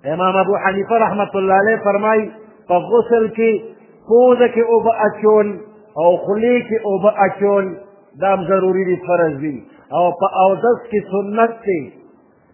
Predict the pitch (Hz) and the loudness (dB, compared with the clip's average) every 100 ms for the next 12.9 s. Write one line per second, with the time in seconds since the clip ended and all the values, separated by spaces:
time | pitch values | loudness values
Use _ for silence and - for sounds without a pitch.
0 | _ _ 147 151 160 160 190 202 - 233 | _ _ -4 0 0 2 2 0 -2 -2
1 | 233 - - _ _ _ - 185 226 240 | -2 -6 -20 _ _ _ -8 0 2 2
2 | 208 190 - 214 208 202 190 190 175 202 | 0 -2 -2 0 0 -2 -4 -6 -2 0
3 | 190 180 220 220 - - - - 196 214 | 0 2 2 2 -2 -16 -18 -8 -2 0
4 | 214 - 165 - - _ _ _ _ _ | -2 -4 -6 -8 -18 _ _ _ _ _
5 | _ _ _ _ _ _ _ _ _ 131 | _ _ _ _ _ _ _ _ _ -2
6 | 165 170 185 208 240 247 240 240 233 190 | 0 2 0 2 2 2 0 -4 -6 -6
7 | - - _ - 233 240 226 220 226 196 | -14 -20 _ -2 2 4 2 0 -2 -2
8 | 190 220 214 214 - - - - _ _ | -2 -2 0 -2 -2 -14 -20 -20 _ _
9 | _ _ _ _ _ _ - 123 127 170 | _ _ _ _ _ _ -14 -6 -4 -2
10 | 156 - 180 170 156 175 180 175 139 156 | -2 0 0 0 -2 0 4 4 0 -6
11 | 143 - _ _ _ _ _ _ _ _ | -8 -14 _ _ _ _ _ _ _ _
12 | _ _ _ 113 143 175 170 190 214 | _ _ _ -4 0 2 2 2 4